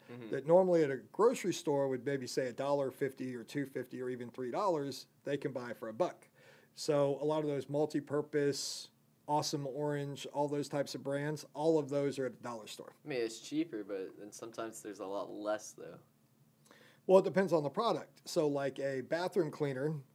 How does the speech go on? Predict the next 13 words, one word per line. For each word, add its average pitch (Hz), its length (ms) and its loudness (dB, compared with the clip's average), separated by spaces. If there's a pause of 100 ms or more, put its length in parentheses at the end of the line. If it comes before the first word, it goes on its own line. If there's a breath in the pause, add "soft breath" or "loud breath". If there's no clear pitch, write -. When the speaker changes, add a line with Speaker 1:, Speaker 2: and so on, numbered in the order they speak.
Speaker 2:
which 127 200 -8
is 131 140 -8
mainly, 139 680 -4 (240)
uh, 101 460 -14 (320)
a 107 80 -14
bleach 143 400 -4
solution, 123 640 -6 (240)
Speaker 1:
Mm-hmm. 110 100 -12
Speaker 2:
right? 123 200 -6 (520 loud breath)
Uh, 117 300 -6 (160)
it's 190 160 -2
a 165 60 2
buck, 139 340 2